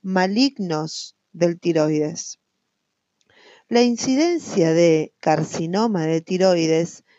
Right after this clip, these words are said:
en la población representa solo una fracción de los pacientes que tienen nódulos tiroideos. En los nódulos únicos, la incidencia de carcinoma tiroideo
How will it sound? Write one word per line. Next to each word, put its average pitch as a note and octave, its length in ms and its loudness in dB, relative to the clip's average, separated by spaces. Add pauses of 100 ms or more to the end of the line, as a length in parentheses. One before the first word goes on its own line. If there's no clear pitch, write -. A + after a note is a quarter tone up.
(220)
en E3+ 140 -2
la D#3+ 120 -2
población F3 1000 0 (500)
representa G3+ 880 0
solo C4+ 800 2 (360)
una A3 340 0
fracción G3 840 -2 (460)
de F#3 120 2
los F3+ 160 -2
pacientes F#3 680 -2
que F#3+ 140 -8
tienen E3 360 -6
nódulos D#3+ 440 -6
tiroideos. A3+ 720 -4 (680)
En D#3+ 160 -6
los D#3+ 180 -12
nódulos F#3+ 640 -2
únicos, B3 760 -2 (320)
la E3+ 220 -2
incidencia F3+ 1000 -2
de D#3+ 120 0
carcinoma E3 680 -4
tiroideo G#3+ 680 0